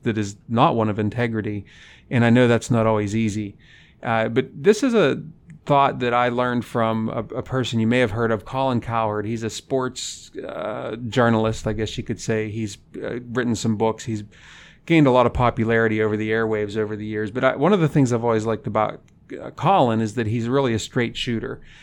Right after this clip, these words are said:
And it's funny, I, I certainly don't agree with everything that he says, and he's really kind of produ-, provocative and,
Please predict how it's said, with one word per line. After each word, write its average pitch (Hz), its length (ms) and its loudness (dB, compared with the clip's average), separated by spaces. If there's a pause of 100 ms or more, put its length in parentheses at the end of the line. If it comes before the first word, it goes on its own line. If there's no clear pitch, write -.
(220)
And 120 300 4
it's - 240 0
funny, 147 240 2
I, 151 160 6
I 135 80 4
certainly 143 340 4
don't 127 140 4
agree 110 320 0
with 110 300 -4
everything 110 480 0
that 104 100 -2
he 101 80 -4
says, 107 400 -2
and 110 80 0
he's 107 220 -4
really 113 180 0
kind 113 220 -4
of 107 80 -6
produ-, 117 280 -4
provocative 107 800 -2
and, 101 160 -6